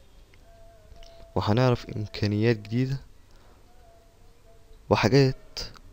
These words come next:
متقدمة في البرنامج. أول حاجة هنبدأ بيه التفاصيل بتاعة الأدوات.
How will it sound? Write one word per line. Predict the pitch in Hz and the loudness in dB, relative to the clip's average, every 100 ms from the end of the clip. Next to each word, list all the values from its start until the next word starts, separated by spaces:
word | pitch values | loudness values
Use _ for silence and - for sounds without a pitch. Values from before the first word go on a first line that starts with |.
| - - | -20 -6
متقدمة | 104 - - 104 107 123 123 113 - - - - - - - - - | -4 -2 0 0 4 2 2 -6 -14 -20 -20 -20 -20 -20 -20 -20 -6
في | - | 0
البرنامج. | 127 120 107 92 85 - - - - - - - - - - - - - - - - - - - - - - - - - - - - - - - - - - - - | 4 4 4 0 -2 -10 -16 -18 -20 -20 -20 -20 -20 -20 -20 -20 -20 -20 -20 -20 -20 -20 -20 -20 -20 -20 -20 -20 -20 -20 -20 -20 -20 -20 -20 -20 -20 -20 -20 -20 0
أول | 135 151 139 | 4 6 6
حاجة | - 127 127 123 - - - - - - - - - | 4 2 2 0 -6 -20 -20 -20 -20 -20 -18 -18 -12
هنبدأ | - 117 127 104 | -2 0 4 4
بيه | 110 117 - - - - - - - - - - - - - - | 4 0 -6 -20 -20 -20 -20 -20 -20 -20 -20 -20 -20 -20 -14 -8
التفاصيل | - 113 - - 135 139 - - - - - - - - - - | 0 0 0 0 2 2 0 -12 -16 -20 -20 -20 -20 -20 -20 -12
بتاعة | - - 113 117 113 - - - - - - - - - - - - - - - | -4 4 6 6 2 -2 -14 -18 -20 -20 -20 -20 -20 -20 -20 -20 -20 -20 -20 -6
الأدوات. | 110 98 110 104 95 - - | 2 4 6 4 2 -2 -10